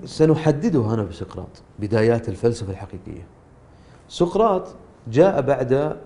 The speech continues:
انتهاء الحرب بين إسبارتا وأثينا، وانتهت إلى أن جيش إسبارتا أصبح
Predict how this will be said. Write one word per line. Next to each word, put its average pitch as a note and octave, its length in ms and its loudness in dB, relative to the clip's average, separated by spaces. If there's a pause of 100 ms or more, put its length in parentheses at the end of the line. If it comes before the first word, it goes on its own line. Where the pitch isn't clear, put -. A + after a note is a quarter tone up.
(220)
انتهاء A#2+ 480 0
الحرب A2 380 -2
بين G2 160 -4
إسبارتا C3 560 -2
وأثينا، G2+ 480 -4 (1120)
وانتهت D#3+ 680 2
إلى C3 140 2
أن B2+ 360 -2
جيش D#3+ 280 0
إسبارتا A2 580 -8
أصبح B2 500 -4